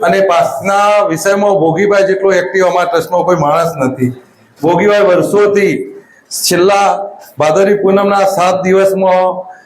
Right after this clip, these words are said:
ત્યાંના ત્યાં રહે છે, બધું ત્યાં જ દોતા, અને એકદમ પોત-, સાતે સાત દિવસ માતાજીમાં ઓતપ્રોત થઈ અને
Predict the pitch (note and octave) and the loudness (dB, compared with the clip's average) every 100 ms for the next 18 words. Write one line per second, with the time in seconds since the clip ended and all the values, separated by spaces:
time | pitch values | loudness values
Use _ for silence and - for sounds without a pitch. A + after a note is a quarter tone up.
0 | _ _ _ _ _ _ - F#3+ G3+ G3 | _ _ _ _ _ _ -2 0 2 2
1 | G3+ G#3 G#3 G#3 G3+ G#3 G#3 G#3 G#3 F3+ | 2 2 2 0 0 0 2 -2 0 -2
2 | G3+ G#3 G#3 G#3 F#3+ D3 - - E3+ F#3 | 0 0 0 0 0 -2 -8 -2 0 2
3 | G#3+ F#3+ - - - - - - F3+ G3 | 2 0 -2 -4 -14 -20 -14 -4 0 0
4 | G3 - - _ - - _ _ - G3+ | -2 -4 -14 _ -20 -20 _ _ -2 0
5 | G#3 D#3+ D#3 G#3 G#3 G#3 G3 G3 G3 - | 0 -2 0 2 2 2 2 0 -4 -12
6 | - _ _ _ _ _ - F3+ F3+ G#3+ | -20 _ _ _ _ _ -2 -2 0 0
7 | G#3 G#3 G#3 G#3 G3+ G3+ F3+ F#3 G3+ G3+ | 2 0 2 2 2 0 0 0 0 0
8 | G3+ G3 G3 G3 G3 G3+ G3+ F#3 G3 E3 | 2 2 4 2 2 0 0 0 0 -2
9 | C3 - - D#3 F#3+ G3+ G3 G3 | -6 -16 -6 -4 -2 0 -2 -6